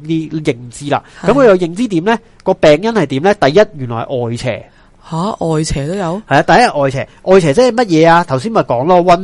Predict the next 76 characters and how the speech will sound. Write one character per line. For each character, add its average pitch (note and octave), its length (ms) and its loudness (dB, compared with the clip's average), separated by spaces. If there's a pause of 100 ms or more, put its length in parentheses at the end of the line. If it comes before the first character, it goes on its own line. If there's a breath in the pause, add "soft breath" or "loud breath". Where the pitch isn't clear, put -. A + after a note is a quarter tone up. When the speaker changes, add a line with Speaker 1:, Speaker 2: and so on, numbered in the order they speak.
Speaker 1:
病 B2 260 0
啊 C#3 100 -6
嘛。 D3+ 460 -2
Speaker 2:
哦。 D3+ 580 -6
Speaker 1:
係 C3+ 140 4
啊， D#3 320 -2
瘟 A#3 200 0
病 D#3+ 320 0
外 D#3+ 120 4
感 D3+ 200 -2
邪 B2 320 -6
氣， D#3 220 0
Speaker 2:
嗯。 - 20 2
Speaker 1:
嗰 F3+ 80 4
個 A3+ 100 4
邪 B2 240 -4
氣 D3+ 120 0
入 D3 100 0
咗 G3+ 220 2
去 - 60 -6
身 G#3 160 -2
體 D3 160 0
之 F#3 200 0
後， C#3+ 200 -2
經 G3+ 140 -2
過 D#3+ 160 -2
衛 C3 240 -4
氣 C3+ 40 -4 (120)
凝 B2 240 -6
血 C#3+ 180 -6
辯 C3+ 240 -10
證， C#3+ 360 -6
然 C3 100 -8
之 E3+ 80 0
後 D3+ 160 -2
去 C#3 60 -2
到 C#3 120 -2
血 C3+ 140 -6
症 C3+ 140 -8
嘅 B2+ 120 -8
時 A#2 80 -10
候 G#2+ 80 -12
出， D#3+ 140 -14
Speaker 2:
嗯。 - 100 -14
Speaker 1:
產 - 40 -20 (100)
生 D3+ 100 -8
出 D#3 140 -8
血。 C#3 160 -6 (100)
Speaker 2:
嗯。 F#3 240 -10
Speaker 1:
咁 D3+ 80 -2
呢 F#3 120 0
個 F#3+ 120 6
絕 B2+ 240 -10
對 C#3 180 -4
典 B2+ 220 -14
型 C#3+ 120 -8 (100)
啦， D3 120 -4 (160 soft breath)
即 B3+ 100 2
係 A#3 40 0
總 D#3+ 160 -6
之 A#3 80 -6
熱 F3+ 300 -6 (160)
嘅 C#3 280 -2
邪 A2 280 -8
氣 C3+ 140 -4
入 B2 120 -6
咗 D3 160 -6
身 D#3+ 180 -6
體， D3+ 80 -6
Speaker 2:
嗯。 A2 300 -8 (340 loud breath)
Speaker 1:
熱 C#3+ 160 -8
嘅 D#3 200 0
邪 B2+ 160 -6
氣 A#2 80 -6
喺 C3+ 100 2
外 B2+ 440 -4